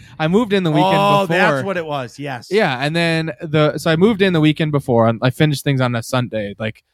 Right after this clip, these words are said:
Speaker 1: the twenty-eighth of February. And then that first week of March, Batman came out on Friday. But, like, I was, it was so chaotic the whole week leading up to moving in that, like, I wasn't doing anything. And then I moved in, and then <laughs> I can't focus.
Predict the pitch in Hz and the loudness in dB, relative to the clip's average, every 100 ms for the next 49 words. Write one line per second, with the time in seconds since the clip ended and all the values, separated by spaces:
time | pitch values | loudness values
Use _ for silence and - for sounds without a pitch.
0 | _ 139 - 139 127 120 113 117 107 95 | _ -10 -4 -4 -4 -6 -10 -12 -12 -12
1 | 87 78 _ _ _ - 139 139 135 127 | -18 -20 _ _ _ -8 -4 -2 -4 -4
2 | 131 143 - _ _ - 160 156 - 147 | -2 -2 -4 _ _ -4 -2 -2 0 -2
3 | 143 123 131 139 127 - 123 123 127 120 | -2 -8 -2 -2 -2 -4 -10 -8 -8 -8
4 | 120 110 - 127 123 107 117 107 120 113 | -8 -10 -6 -4 -4 -6 -8 -6 -6 -8
5 | _ _ _ _ _ - 147 147 147 170 | _ _ _ _ _ -4 0 0 -2 0
6 | 165 - 160 160 151 131 131 139 131 120 | 0 2 0 2 0 2 2 2 0 0
7 | 131 139 135 135 127 120 117 - - 127 | 2 2 0 -4 -4 -4 -8 -8 -6 -4
8 | 120 120 127 117 113 123 147 165 _ _ | -2 -2 -2 -2 -4 -4 -4 -8 _ _
9 | - 127 123 123 117 135 135 131 123 117 | -2 0 2 0 2 2 4 2 0 0
10 | 117 107 110 127 135 127 120 143 156 127 | -4 -4 -8 -6 -6 -4 -2 0 0 0
11 | 120 135 _ _ _ _ _ 139 139 135 | -2 -6 _ _ _ _ _ -2 2 2
12 | 135 131 _ - - _ _ _ _ _ | 2 -4 _ -18 -18 _ _ _ _ _
13 | 247 - 131 - 104 98 104 120 | -16 -10 -12 -10 -16 -16 -20 -20